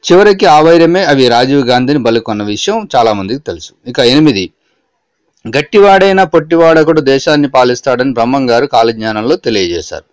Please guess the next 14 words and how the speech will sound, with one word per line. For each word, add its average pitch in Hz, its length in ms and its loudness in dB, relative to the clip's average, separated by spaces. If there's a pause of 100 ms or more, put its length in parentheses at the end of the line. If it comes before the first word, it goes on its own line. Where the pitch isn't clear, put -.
(400)
ఇప్పటి 214 220 0
వరకు 220 240 4
దేశాన్ని 190 460 2
పాలించిన 175 500 2
ప్రధానుల్లో 156 540 2
పొట్టివాడైన 151 720 2
లాల్ 139 280 4
బహదూర్ 120 380 -4
శాస్త్రి 120 420 -4
సమర్థవంతమైన 135 880 -2
పాలనను 120 600 -2
అందించారు. 110 560 -10 (560)
ఇక 143 220 2
తొమ్మిది, 160 500 0